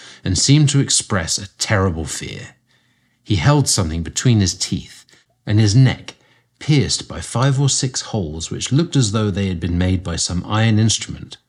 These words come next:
was covered with blood. A physician joined us. He examined the finger marks on the neck for a long time and then made a strange announcement.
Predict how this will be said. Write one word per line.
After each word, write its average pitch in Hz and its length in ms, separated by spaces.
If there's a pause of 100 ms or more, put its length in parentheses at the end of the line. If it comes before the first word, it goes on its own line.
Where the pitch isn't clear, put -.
(500)
was 87 120
covered 82 640 (220)
with - 220
blood. - 340 (1600)
A 127 60
physician 113 500
joined 87 320
us. - 320 (220)
He 113 140
examined 104 460
the 98 60
finger 123 300
marks 82 380
on 95 100
the 95 80
neck 101 280
for - 180
a 98 40
long 135 240
time 78 340
and 104 140
then 143 160
made 165 200
a 165 40
strange 165 480
announcement. 139 680